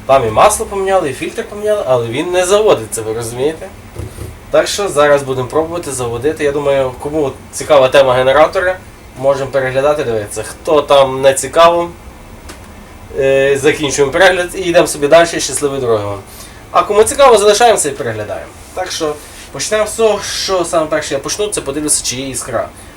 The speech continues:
Бо всякі датчики, може іскра не бути, може свічка бути погана, почнемо з того. І я потягнув, компресії взагалі нема. Не то, що там трошки, а її взагалі нема, так ніби свічки взагалі там нема.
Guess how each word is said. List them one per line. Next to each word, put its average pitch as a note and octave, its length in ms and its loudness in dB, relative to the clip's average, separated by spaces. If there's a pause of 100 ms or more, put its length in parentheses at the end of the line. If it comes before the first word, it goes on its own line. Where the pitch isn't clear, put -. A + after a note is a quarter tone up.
(120)
Бо C#3+ 60 -4
всякі - 380 -2
датчики, E3+ 480 -2
може C#3 240 -4
іскра B2+ 320 -8
не B2 60 -8
бути, E3+ 360 -10
може C#3 280 -6
свічка E3+ 380 -10
бути D#3+ 260 -10
погана, D#3 260 -4
почнемо C3+ 380 -6
з - 40 -12
того. - 300 -6 (600)
І F3+ 60 -10
я D#3+ 300 -2
потягнув, C#3+ 560 -6 (720)
компресії E3 540 -4 (1200)
взагалі A#2+ 300 0
нема. G2 220 -8 (420)
Не - 60 -6
то, - 160 -4
що - 260 0 (540)
там C3 200 2
трошки, - 560 0
а C#3 120 0
її D3+ 180 -6
взагалі F3 400 -4
нема, A#2 180 -4
так C#3+ 200 -6
ніби D#3+ 160 -12
свічки F#3 360 -12
взагалі E3 320 -10
там B2 220 -14
нема. B2+ 200 -12